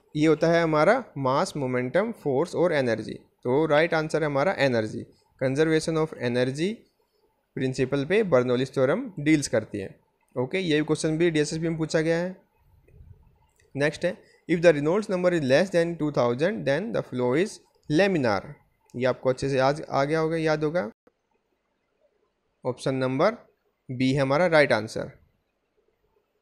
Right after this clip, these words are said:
नेक्स्ट है, if a liquid enters a pipe of diameter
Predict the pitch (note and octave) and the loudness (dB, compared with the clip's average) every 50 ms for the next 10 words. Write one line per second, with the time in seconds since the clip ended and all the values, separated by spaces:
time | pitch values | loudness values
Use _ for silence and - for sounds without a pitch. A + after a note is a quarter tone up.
0 | _ _ _ _ _ _ _ - C3 C#3+ E3+ F3 - - E3+ F#3+ A#3 - _ _ | _ _ _ _ _ _ _ -4 -2 -2 -2 -2 -2 -2 -4 -4 -4 -8 _ _
1 | _ _ _ _ _ - F#3+ A#3 A3 - - E3 F3 F3+ F3 D#3 D#3 E3 - E3 | _ _ _ _ _ -2 -2 -2 0 0 0 2 2 2 4 2 2 0 0 0
2 | D#3+ E3 - - - C#3+ D3+ D#3 E3 - G3 G3+ G3+ - - - - _ _ _ | -2 -2 -2 -2 -2 -2 -2 -2 0 -2 -2 -4 -4 -8 -14 -18 -20 _ _ _
3 | _ _ _ - C3+ C3+ - - C3+ B2+ C3 D#3 E3 - _ _ _ _ _ _ | _ _ _ -4 -4 -4 0 2 4 4 4 2 0 -6 _ _ _ _ _ _
4 | _ _ _ _ - D3+ D3 - C#3 C3+ D3+ E3 F3+ F#3 F3 E3 D3+ F3 F3 | _ _ _ _ -4 -4 -4 -4 -2 -2 0 0 2 0 0 -2 -2 -2 -4